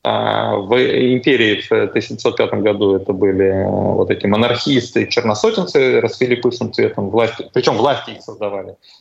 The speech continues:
Да, у нас это Володин организовал, а, так называемую поклонную в противовес, э, Болотной. Да?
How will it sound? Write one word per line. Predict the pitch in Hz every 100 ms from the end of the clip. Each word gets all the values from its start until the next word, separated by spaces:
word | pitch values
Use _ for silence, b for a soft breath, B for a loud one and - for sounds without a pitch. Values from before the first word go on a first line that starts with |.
| b
Да, | - 165
у | 131
нас | 196 214 147
это | - - 110 104
Володин | 120 135 120 107
организовал, | 104 110 110 110 107 107 101 98 - _ _ _ -
а, | 104 98 95 95 95 92 95 104 -
так | -
называемую | 110 117 110 101 95 -
поклонную | 151 196 226 202 175 151
в |
противовес, | 156 143 147 147 143 123 -
э, | 123 120 117 113 113 113
Болотной. | 113 139 135 135 110 110
Да? | 151 190